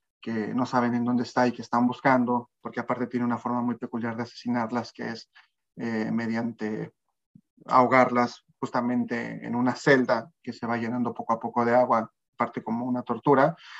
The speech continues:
eh, pues necesitan salvar a esta chica. Entonces, para poder encontrar en dónde está, van a este centro en el que trabaja el personaje de Jennifer López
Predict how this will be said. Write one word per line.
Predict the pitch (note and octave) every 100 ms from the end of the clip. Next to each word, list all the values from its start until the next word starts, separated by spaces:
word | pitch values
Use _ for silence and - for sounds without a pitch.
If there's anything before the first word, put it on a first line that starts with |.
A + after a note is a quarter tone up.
| - - - -
eh, | A#2+ A2 -
pues | C3 B2+
necesitan | A2+ A#2+ B2+ A#2+
salvar | A2 A2+ A#2+
a |
esta | A2+ C#3+
chica. | - D#3+ E3 D#3+
Entonces, | B2 A#2+ A2+ B2+ - -
para | C3+ C3+
poder | C3+ C3 C3 C3
encontrar | C3 B2+ A#2+ B2+ B2+
en | B2
dónde | A#2+ A#2+
está, | A#2+ - B2+ A#2+ _ _ _ _
van | B2+ B2+ B2
a | B2
este | A#2+ -
centro | A#2+ B2+ A#2 A#2+
en |
el | A#2
que |
trabaja | A#2 A#2 A2+ - B2+
el | A#2
personaje | A#2 - A#2+ A#2+
de | A#2+
Jennifer | A2+ B2 A#2+ D3
López | E3 D#3 E3+ E3+